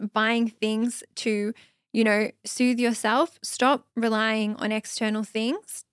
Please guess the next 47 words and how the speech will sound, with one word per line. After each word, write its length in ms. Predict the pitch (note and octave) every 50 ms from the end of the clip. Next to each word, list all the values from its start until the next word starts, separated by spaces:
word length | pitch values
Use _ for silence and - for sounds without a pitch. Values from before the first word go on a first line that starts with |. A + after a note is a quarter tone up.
| _
to 80 | - B3+
make 220 | B3 B3 B3 -
you 80 | D#4 D#4
feel 260 | - - D#4 F#4 G#4+
good 140 | F4+ A#3+ A3+
all 120 | - -
the 80 | - -
time. 440 | - - G#3+ - - - A#3+ B3 - _ _ _ _ _ _ _ _ -
And 100 | - A3+
if 160 | B3 A#3+ -
you 80 | B3+ B3
do 260 | A3 - A#3+ C#4 E4
the 120 | F4 E4 A#3+
work, 540 | A#3 - - - - C#4+ - - - - _ -
that 220 | A#3+ B3 B3+ -
can 140 | - D4+ D4
come 240 | - - C4+ C4+ C4
from 200 | - C4 C4 C4
within. 480 | B3+ B3 A#3+ C#4+ D4 - - - A#3 - - - - _ _ _ _ _ _ _ _ -
I 140 | A#3+ C4+
saw 260 | C4+ - - C#4+ C#4 C4
this 320 | C4+ C4 B3 - - - - _ -
so 400 | - - - B3+ B3+ C4 C#4 C4
heavily 680 | A#3+ A#3 A#3 A3 A#3+ A3+ G#3 G#3+ G#3+ G#3 A3 A3+ - _ -
in 140 | - A3 A3
my 160 | G#3 G#3 G#3+
twenties. 640 | G#3+ - G3+ G3+ A3+ - - A3+ A#3+ - - - - _ _ _ _ _ -
At 160 | A3 A#3+ -
the 80 | B3 B3
start, 380 | - - B3+ A3+ A3+ A3+ A3+
it 140 | A3 - C4
was 320 | A3+ A3+ A3 A3 A3 A#3 - -
trying 320 | - - - A#3 G#3+ A3
to 60 | A3+
fit 200 | A3 - A#3 A3+
in 320 | A#3 A3+ A3+ A3 A3 A3+ - - - _ _ _
with 140 | - A3+ A3
that 180 | B3 - - -
party 400 | - - E4+ D#4+ C#4 B3+ A#3 A3+
scene, 400 | - - G#3+ G#3+ G#3+ A3 A3+ A3
trying 240 | - - A3+ A3+
to 80 | B3 C4
party 480 | - - - D#4+ D#4 D4+ C#4 C4 A#3+ A3+
to 160 | - B3+ A#3
fill 200 | - A#3 G#3+ G#3+
a 60 | G#3
void. 420 | G3+ G3 G3 B2+ B2+ A#2+ - B3